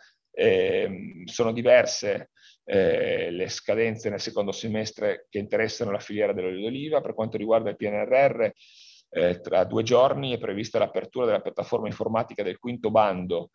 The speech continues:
dei contratti di filiera e nei successivi novanta giorni sarà possibile presentare le domande che saranno sottoposte a una procedura valutativa. Rimanendo in tambi-, in ambito P N R R, a marzo è stato firmato il decreto direttoriale mipaf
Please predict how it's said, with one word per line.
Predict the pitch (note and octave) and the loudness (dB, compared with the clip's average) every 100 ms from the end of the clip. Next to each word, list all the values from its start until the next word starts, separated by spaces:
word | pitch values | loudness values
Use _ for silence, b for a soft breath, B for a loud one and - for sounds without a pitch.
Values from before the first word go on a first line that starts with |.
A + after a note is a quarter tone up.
| b | b
dei | _ G2+ | _ -4
contratti | G2+ G#2+ G#2 G#2+ | -2 0 0 -2
di | G2+ | -6
filiera | G2+ G#2+ A2+ B2 G#2+ | -10 -4 2 4 4
e | |
nei | F#2 | 0
successivi | - F#3+ - B2 A#2+ | -8 -8 -6 -6 -2
novanta | G#2+ G#2+ G#2+ | -2 -2 -2
giorni | A#2 A#2 A2 | 2 2 2
sarà | G2+ G2+ | -2 -4
possibile | - - A#2+ G#2 | -4 -8 -6 -6
presentare | F#2+ G#2 G#2+ G#2+ | -6 -8 -2 0
le | G2+ | 0
domande | G#2 G#2+ A#2+ G#2 - | -2 0 0 -2 -8
che | - | -10
saranno | A2 G2 | -8 -8
sottoposte | - - G#2+ G#2 G#2+ G2+ | -10 -12 -4 -4 -2 -6
a | |
una | F#2+ | -4
procedura | - - G2+ F#2+ | -8 -10 -6 -6
valutativa. | F2+ F2 - E2 F2+ F3+ - _ _ _ _ _ - - _ _ - - | -6 -8 -12 -6 -2 -4 -6 _ _ _ _ _ -20 -20 _ _ -18 -6
Rimanendo | A2+ A2+ B2+ B2+ | 0 0 0 -4
in | A#2 | -4
tambi-, | A2 A2+ A2+ A#2+ | -2 -4 -4 -6
in | A#2+ | -4
ambito | A#2 G#2+ - | -4 -4 -8
P | - A2 | -6 -4
N | |
R | A2 A2+ | -2 0
R, | C3 D3 - B2 - B B | 2 2 2 -2 -2 B B
a | - G#2 | -4 0
marzo | A2 G#2 - | 2 2 -2
è | G#2+ | -6
stato | - G#2+ | -6 -6
firmato | A2+ G#2 G#2+ | -4 -2 -2
il | A2+ | -4
decreto | G2 A#2 G#2+ | -4 -4 -4
direttoriale | A2 G#2+ - G#2 G#2+ | -4 -6 -4 -2 0
mipaf | G#2 A#2 - G2 - | -2 -6 -2 -2 -2